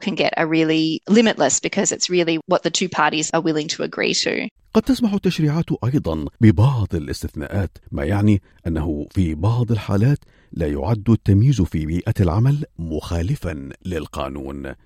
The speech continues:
Speaker 2: بما في ذلك على أسس دينية. على سبيل المثال، في ولاية فيكتوريا يمكن للمنظمات الدينية التمييز عند توظيف موظفيها ضمن ظروف معينة وفق المحامية كوبر.
Speaker 1: Three things have to be met.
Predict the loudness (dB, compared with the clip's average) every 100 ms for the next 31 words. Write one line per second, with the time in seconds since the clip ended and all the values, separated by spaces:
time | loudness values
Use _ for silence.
0 | -10 -8 -6 -4 0 2 2 0 0 0
1 | 2 0 -4 -4 -6 -8 -8 -6 -6 -8
2 | -14 _ _ 2 2 2 -6 -8 -10 -2
3 | 2 2 0 _ _ _ -2 -2 -4 -6
4 | -6 -4 0 2 4 2 _ 0 4 6
5 | 4 0 -2 -2 -4 -4 -2 0 0 0
6 | 2 4 4 2 -4 -4 -4 -2 2 4
7 | 4 2 0 0 -2 0 -2 2 2 4
8 | 4 4 4 4 4 6 4 2 _ _
9 | 2 6 6 4 0 _ 0 4 4 2
10 | 2 0 0 2 4 4 2 0 -2 -6
11 | -12 _ 0 0 4 2 2 0 -2 -2
12 | -2 -4 -6 -6 -8 -10 -16 _ _ _
13 | 0 2 2 -2 -4 -4 -6 -10 -8 -2
14 | 0 2